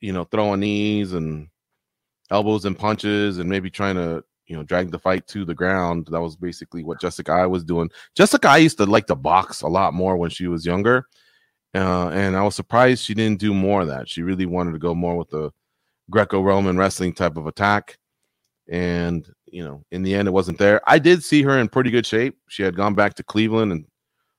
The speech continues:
worked with the Strong Style gym. So I, I don't believe in any way did she phone it in,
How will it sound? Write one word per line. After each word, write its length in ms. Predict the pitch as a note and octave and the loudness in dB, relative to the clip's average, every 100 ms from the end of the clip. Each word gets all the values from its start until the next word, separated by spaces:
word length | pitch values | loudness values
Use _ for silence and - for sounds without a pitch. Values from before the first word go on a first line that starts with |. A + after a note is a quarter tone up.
| _ | _
worked 240 | F#2 G2+ G2 | -6 -6 -4
with 220 | F2 - | -4 -4
the 80 | E2 | -10
Strong 360 | - G2+ G#2 G#2 | 0 2 2 0
Style 400 | - G#2 G2+ G2 | 0 2 2 0
gym. 500 | E2 G2 A2+ A#2+ A#2+ _ _ _ _ _ _ | -2 0 0 -2 -6 _ _ _ _ _ _
So 400 | - A#2 A2 G#2 | -2 4 4 4
I, 320 | F2+ A#2 - | 6 4 6
I 40 | C3 | 4
don't 140 | C#3+ | 4
believe 300 | B2 B2 A#2+ | 2 0 0
in 80 | G#2+ | 0
any 180 | A2 A#2+ | 0 0
way 260 | A2 A2 | 0 0
did 180 | F#2 F2+ | -2 -6
she 160 | - G2+ | -8 -8
phone 300 | - G#2+ G#2 | -2 0 0
it 100 | F#2+ | 0
in, 320 | G#2+ D3+ F3 | -2 -2 -4